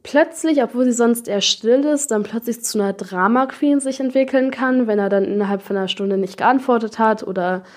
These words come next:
ähm, sie ihn anruft und er ruft dann innerhalb von, äh, ja, quasi ein paar Stunden teilweise nicht zurück,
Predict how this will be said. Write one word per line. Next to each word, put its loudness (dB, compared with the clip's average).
ähm, 0
sie 2
ihn 4
anruft 2
und -2
er 2
ruft -4
dann 2
innerhalb 0
von, -2
äh, -6
ja, -4
quasi -2
ein -2
paar 0
Stunden 0
teilweise 0
nicht 0
zurück, 0